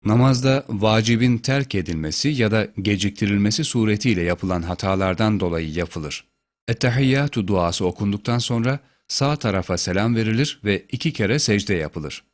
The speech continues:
Secdeden sonra tekrar dualar okunur ve selam verilir.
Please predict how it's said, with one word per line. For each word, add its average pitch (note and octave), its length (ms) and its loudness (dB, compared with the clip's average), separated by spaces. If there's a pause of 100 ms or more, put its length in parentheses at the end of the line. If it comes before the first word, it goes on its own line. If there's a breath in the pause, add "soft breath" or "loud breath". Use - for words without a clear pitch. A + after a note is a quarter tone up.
(600)
Secdeden C3 540 2
sonra G2+ 340 0
tekrar G#2+ 540 -2
dualar F#2 440 0
okunur A#2 480 -2
ve A2 180 2
selam F#2 420 0
verilir. D#2 440 -8